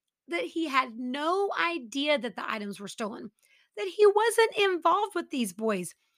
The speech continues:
but he wanted to please the older boys. So when they told him to please hold their stuff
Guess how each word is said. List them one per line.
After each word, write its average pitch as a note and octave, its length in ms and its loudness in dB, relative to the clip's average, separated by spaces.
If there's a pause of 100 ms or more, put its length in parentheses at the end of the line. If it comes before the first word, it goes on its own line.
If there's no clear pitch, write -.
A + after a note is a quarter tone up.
(340)
but F#4+ 140 2
he G4 220 6
wanted G4 400 0
to - 80 -4
please F4 360 -4
the - 80 -2
older C4 240 0
boys. G3+ 320 -4 (400)
So F#4+ 200 -2
when F#4+ 220 2
they B3+ 160 2
told B3 440 -4
him E4 180 0
to A#3+ 120 -4
please G4+ 360 -2
hold A3 240 -2
their F3 180 -6
stuff E4 600 2